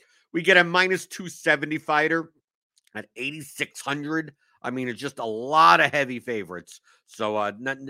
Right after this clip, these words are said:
not many, the, the dogs may not be barking tomorrow. It may be one of those slates where the, the, the, the highest scoring loser is in the optimal lineup.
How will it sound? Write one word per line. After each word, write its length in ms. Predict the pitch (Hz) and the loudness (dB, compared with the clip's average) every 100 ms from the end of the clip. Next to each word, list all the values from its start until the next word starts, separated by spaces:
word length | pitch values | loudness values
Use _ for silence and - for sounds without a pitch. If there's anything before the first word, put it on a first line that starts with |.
| 131 | -10
not 220 | 156 185 | -8 -6
many, 240 | 196 190 170 | -4 -4 -4
the, 180 | 147 | -8
the 160 | 139 139 | -12 -6
dogs 480 | 139 208 226 208 170 | 2 4 4 2 -2
may 120 | 220 | 0
not 220 | 226 214 | 0 0
be 80 | 233 | -6
barking 560 | 175 214 233 - 180 165 | 0 4 4 2 -4 -2
tomorrow. 600 | 147 131 120 117 117 - _ _ _ | -2 0 2 0 -2 -8 _ _ _
It 100 | 151 | -2
may 140 | 175 226 | 2 2
be 100 | 247 | 2
one 160 | 220 | 0
of 60 | 202 | 2
those 180 | 180 143 | 0 -2
slates 260 | 190 190 | -4 -4
where 100 | 160 | -4
the, 220 | 139 135 147 | -2 -4 -6
the, 140 | 143 135 | -8 -6
the, 220 | 123 127 | -4 -6
the 120 | 123 | -2
highest 280 | 147 151 135 | -2 -2 -6
scoring 340 | 156 135 107 95 | -6 -6 -8 -6
loser 460 | 160 190 110 98 76 _ 110 | -4 -4 -8 -12 -16 _ -12
is 140 | 104 | -8
in 80 | 113 | -8
the 100 | 101 | -6
optimal 420 | 95 - 95 85 | -8 -10 -16 -12
lineup. 300 | 85 78 80 | -12 -14 -18